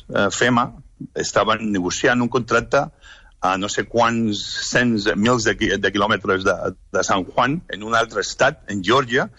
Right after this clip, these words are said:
i se lo van donar a una companyia que solament tenia dos persones de catering. Com vo-, pots tu portar trenta milions de menjars, que és el que van contractar, des de Geòrgia hasta San Juan, quan n'hi havia molta dificultat amb els ports, amb els aeroports?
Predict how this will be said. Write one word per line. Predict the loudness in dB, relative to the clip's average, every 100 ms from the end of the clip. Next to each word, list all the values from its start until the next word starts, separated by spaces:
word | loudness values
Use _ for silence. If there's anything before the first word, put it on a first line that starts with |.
| -16
i | -8 -2
se | 0
lo | 2
van | 2
donar | 2 0
a | 0
una | -2
companyia | -2 -2 0 0
que |
solament | 0 0 0 0
tenia | 0 0 0
dos | 0
persones | 0 0 0 0 -2
de |
catering. | 0 0 0 -4 -10 -16 -16 -14 0
Com | 2 2 0
vo-, | 0 0 0 -6 _
pots | -2 -2 -4
tu | -6 -4
portar | -2 -2 0 0 0 -6 -20 -20 -14
trenta | -2 -2 -2 -8 -6
milions | -4 0 0 0
de | 0
menjars, | 0 2 2 2
que | -2
és | -2
el | 2
que | 2
van | 2 0
contractar, | -2 0 -2 2 0 0 -8 -20 -18
des | -2 0 0
de | -2
Geòrgia | 0 2 0 -2 -8 -10 -18 -6
hasta | -4 -2 -2
San | -2 -2
Juan, | 2 0 0 -8 _ -10
quan | 0 0 0
n'hi | 0 0
havia | 2 2
molta | 0 0
dificultat | 0 -2 -8 -8 0 2 2 -2
amb | -4 -2
els | -4
ports, | 0 2 2 -2
amb | -4 -2
els | 0
aeroports? | 0 0 -2 -2 -4 -12